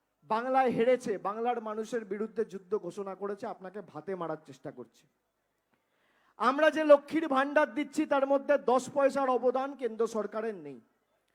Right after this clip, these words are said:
বিজেপি বলছে কি? বিজেপি বলছে, "আমি, আমরা যদি জিতি, তাহলে তিন হাজার টাকার লক্ষ্মীর ভাণ্ডার দেবো।" শুনেছেন আপনারা?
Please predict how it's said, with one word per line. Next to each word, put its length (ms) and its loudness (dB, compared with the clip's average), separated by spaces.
বিজেপি 380 2
বলছে 360 2
কি? 360 -4
বিজেপি 380 -2
বলছে, 360 0
"আমি, 560 -4
আমরা 320 -2
যদি 260 -6
জিতি, 420 -8
তাহলে 540 0
তিন 160 -6
হাজার 300 -4
টাকার 220 -8
লক্ষ্মীর 380 -8
ভাণ্ডার 380 -10
দেবো।" 220 -18
শুনেছেন 300 -2
আপনারা? 360 -6